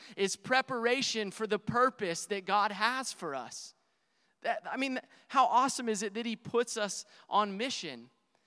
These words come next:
And let me tell you, as you're a young adult, okay, as you're a young adult, you still have so much ahead of you to accomplish for the kingdom of God.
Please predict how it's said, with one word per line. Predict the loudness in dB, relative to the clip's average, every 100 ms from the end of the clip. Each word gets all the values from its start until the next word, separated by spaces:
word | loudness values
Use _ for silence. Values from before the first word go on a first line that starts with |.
| _ -2
And | 0
let | 2
me | 0
tell | 2 2
you, | 0 4
as | 4 4
you're | -2
a | 0 0
young | 2 2 2
adult, | 0 2 2 2 _ _
okay, | -2 0 0 -4 -20 0
as | 4 4
you're | 4 2
a |
young | 2 2 2
adult, | 0 2 0 -2 -12 _ _ -6
you | -2
still | 0 0 2
have | 0 0
so | 0 0
much | 4 4 2 -4
ahead | -4 2 4
of | 4 0
you | -8
to | -2 -2
accomplish | -2 0 0 0 -2 -2
for | -4
the | -4
kingdom | -2 -4 -4 -4
of | -4 0
God. | 4 4 4